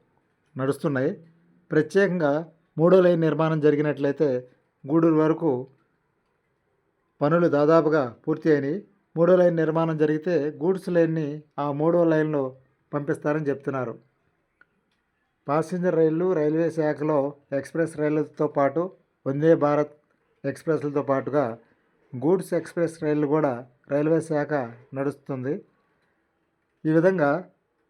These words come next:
ఈ రైలు వల్ల, గూడ్స్ లైన్ల వల్ల ఎక్కువ ఆదాయం వచ్చే అవకాశం ఉంది కాబట్టి సరుకు రవాణా బట్వాడా చేసేందుకు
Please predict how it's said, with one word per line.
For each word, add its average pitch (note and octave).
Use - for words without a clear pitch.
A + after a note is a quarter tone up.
ఈ E3
రైలు F3
వల్ల, E3+
గూడ్స్ F3+
లైన్ల E3+
వల్ల D#3
ఎక్కువ D3+
ఆదాయం E3
వచ్చే E3
అవకాశం D3
ఉంది C3+
కాబట్టి D3
సరుకు D#3+
రవాణా D#3
బట్వాడా D#3+
చేసేందుకు D3+